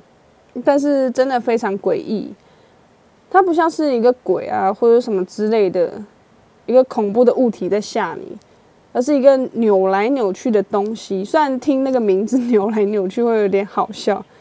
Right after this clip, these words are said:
但听内容又会觉得好像有点恐怖的气氛存在吼。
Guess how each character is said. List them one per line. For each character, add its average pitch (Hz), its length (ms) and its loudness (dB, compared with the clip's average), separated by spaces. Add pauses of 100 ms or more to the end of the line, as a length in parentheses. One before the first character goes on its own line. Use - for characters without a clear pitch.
(360)
但 302 180 2
听 294 220 2
内 294 180 0
容 196 240 2
又 240 120 0
会 277 80 2
觉 226 160 0
得 208 280 2 (540)
好 214 180 -4
像 320 140 -2
有 285 80 -2
点 247 160 -2
恐 208 260 -4
怖 240 140 0
的 220 80 4
气 226 300 0
氛 214 200 0
存 180 280 -6
在 190 240 -2
吼。 196 240 -10